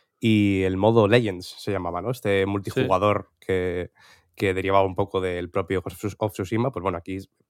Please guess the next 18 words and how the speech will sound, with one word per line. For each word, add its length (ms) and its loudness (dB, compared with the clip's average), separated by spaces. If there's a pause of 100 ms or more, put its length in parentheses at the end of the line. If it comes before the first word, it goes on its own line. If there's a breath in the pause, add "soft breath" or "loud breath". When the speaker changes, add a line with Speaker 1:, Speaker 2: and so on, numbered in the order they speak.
(140)
Speaker 1:
por 140 -6
ser 120 -8
el 100 -8
Director's 420 -8
Cut, 140 0
se 100 -8
incluye 320 -2
todo 340 -2
el 60 -4
contenido, 600 -2 (400 soft breath)
eh, 600 -2
que 80 -2
ha 40 4
habido, 220 -6 (120)
¿no? 140 -2
del, 360 -4
del 140 -8
juego. 340 -2